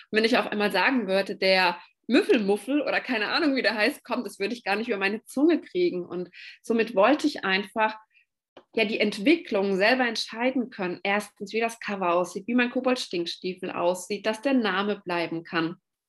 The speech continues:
Das waren für mich alles so Prozesse, die für mich wichtig waren, dass ich die selber entscheiden darf und möchte.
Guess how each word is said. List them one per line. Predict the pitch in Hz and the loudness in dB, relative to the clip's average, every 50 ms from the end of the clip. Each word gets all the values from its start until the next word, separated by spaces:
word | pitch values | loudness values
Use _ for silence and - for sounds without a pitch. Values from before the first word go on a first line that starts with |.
| _ _ _ _ _ - | _ _ _ _ _ -6
Das | 240 226 277 | -6 -2 0
waren | 214 208 208 | 0 0 0
für | - 226 | -2 -4
mich | 220 220 220 - - | -4 -4 -4 -2 0
alles | 196 226 254 240 247 | 0 0 0 0 0
so | 247 226 226 | 0 -2 -2
Prozesse, | - - 214 208 - - 196 208 220 214 214 | -2 -8 -10 -10 -8 -4 -4 -2 -2 -4 -6
die | 214 214 208 | -6 -6 -6
für | - 214 196 | -4 -4 -4
mich | 208 233 240 240 - | -2 -2 -4 -2 -2
wichtig | 196 214 214 - 220 - - | -4 -4 -4 -6 -10 -8 -6
waren, | 196 196 196 | -6 -2 -2
dass | 202 190 202 | -2 -2 -2
ich | 208 - | -6 -6
die | - 214 | -6 -2
selber | 180 190 196 208 220 214 214 202 | 0 4 4 4 4 4 2 0
entscheiden | - 196 190 - - - 202 196 208 202 - 202 190 190 | 0 -2 -4 -6 -6 -4 -4 -4 -4 -4 -4 -6 -4 -2
darf | 185 170 185 214 233 - - | -2 0 0 0 -2 -4 -8
und | 214 196 196 - | -12 -10 -8 -6
möchte. | 185 180 196 214 214 - - - - 156 151 147 147 | -4 -2 -2 -4 -4 -6 -8 -4 -2 0 0 0 -2